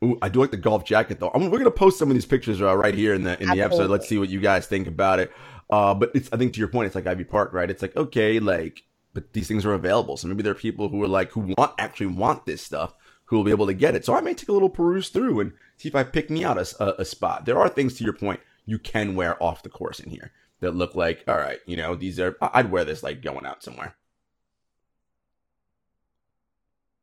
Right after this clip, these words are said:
Speaker 1: You went away. Uh-oh.
Speaker 2: Do we?
Speaker 1: Oh, there you are. <laughs>
Speaker 2: Oh, and I'm back.
Speaker 1: And
Speaker 2: Back
Speaker 1: you,
Speaker 2: like
Speaker 1: and
Speaker 2: I
Speaker 1: you're
Speaker 2: never
Speaker 1: back.
Speaker 2: left.
Speaker 1: <laughs> We're gonna
Speaker 2: <laughs> Did
Speaker 1: say,
Speaker 2: you
Speaker 1: "Do
Speaker 2: miss me,
Speaker 1: we?"
Speaker 2: Gerard?
Speaker 1: <laughs> Yes, I did, actually.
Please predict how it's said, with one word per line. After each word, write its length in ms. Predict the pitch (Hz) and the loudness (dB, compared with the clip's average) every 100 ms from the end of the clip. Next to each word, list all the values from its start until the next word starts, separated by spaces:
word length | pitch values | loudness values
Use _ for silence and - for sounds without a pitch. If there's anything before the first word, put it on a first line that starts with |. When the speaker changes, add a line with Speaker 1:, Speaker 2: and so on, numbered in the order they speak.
| _ _ _ _ _ _ _ _ _ _ _ _ _ _ _ _ _ _ _ | _ _ _ _ _ _ _ _ _ _ _ _ _ _ _ _ _ _ _
Speaker 1:
You 100 | 92 | -6
went 160 | 90 92 | -2 0
away. 300 | 90 80 - _ _ _ _ _ _ - | 0 -2 -4 _ _ _ _ _ _ 0
Uh-oh. 440 | 98 - 85 - - | 0 2 -2 -2 -6
Speaker 2:
Do 180 | 247 247 | 0 0
we? 380 | 262 262 254 254 | 4 6 6 6
Speaker 1:
Oh, 100 | 262 | 6
there 120 | 269 | 6
you 140 | 214 - | 0 -2
are. 160 | - - _ - | -8 -12 _ -8
<laughs> 80 | 127 - - _ _ _ _ _ _ 165 | -8 -8 -20 _ _ _ _ _ _ 4
Speaker 2:
Oh, 280 | 220 196 | 6 6
and 180 | - 165 | 4 4
I'm 140 | 175 165 | 4 6
back. 260 | 180 165 | 6 4
Speaker 1:
And 100 | 131 | 0
Speaker 2:
Back 140 | - 110 | 2 2
Speaker 1:
you, 60 | |
Speaker 2:
like 80 | 196 | 2
Speaker 1:
and 80 | 120 | 4
Speaker 2:
I 40 | |
Speaker 1:
you're 80 | 196 | 4
Speaker 2:
never 60 | 202 | 6
Speaker 1:
back. 260 | 190 - - - - - _ _ - | 6 4 -4 -8 -8 -16 _ _ 2
Speaker 2:
left. 360 | 269 - 269 262 | 2 4 4 8
Speaker 1:
<laughs> 100 | 294 | 8
We're 140 | 302 | 8
gonna 0 | |
Speaker 2:
<laughs> 0 | |
Did 20 | - | 6
Speaker 1:
say, 80 | - | 4
Speaker 2:
you 60 | - | 8
Speaker 1:
"Do 60 | 151 | 8
Speaker 2:
miss 100 | 139 | 10
me, 160 | 143 | 8
Speaker 1:
we?" 100 | 139 | 6
Speaker 2:
Gerard? 580 | 139 147 190 165 - 156 | 4 2 4 2 2 0
Speaker 1:
<laughs> 40 | 123 | 6
Yes, 280 | 110 - 113 | 4 4 -6
I 40 | |
did, 200 | 110 - | -6 -4
actually. 440 | 90 107 - 92 | -2 -4 -6 -8